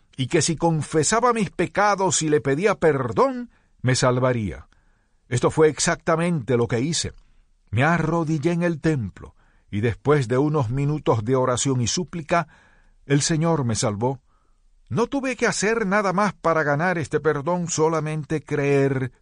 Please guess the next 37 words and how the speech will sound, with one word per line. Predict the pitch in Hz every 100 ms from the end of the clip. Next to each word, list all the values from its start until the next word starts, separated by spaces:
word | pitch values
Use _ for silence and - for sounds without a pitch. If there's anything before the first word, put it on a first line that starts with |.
| _
con | 214 202 214
fe | - 135 117 - _ _ _ _ _ -
en | 117
el | 113
Evangelio | 110 107 90 143 110
de | 95
Jesucristo. | 92 101 120 139 131 - - _ _ _ _ _ _ -
Por | 113 131
eso | 139 143
puedo | - 143 156
afirmar | 143 151 135 127 147 151 151 151 139 - _ _ _
que | - 143
es | 175 -
un | 175
mensaje | 175 170 165 - 180 - 175
sencillo, | 190 170 165 - 170 92 - - _ _ _ _
porque | 131 120 143
no | 165
tenemos | 196 175 170 180 156
que | 170
hacer | 143 170 165
grandes | 110 160 196 214 196 170
proezas | - 160 156 180 170 175 143
o | 147 151
estudiar | - 156 147 165 175 156
por | 156 143
muchos | 135 139 156 135
años | 160 170 175 - - - - - _
o | - 151
cumplir | 220 185 202 202 202
una | 196 196
larga | 196 185 185 175 180
lista | 170 170 - 185
de | 170
requisitos | 175 - 160 147 - 156
para | - 147 139
obtener | 131 - 135 127 151 120 120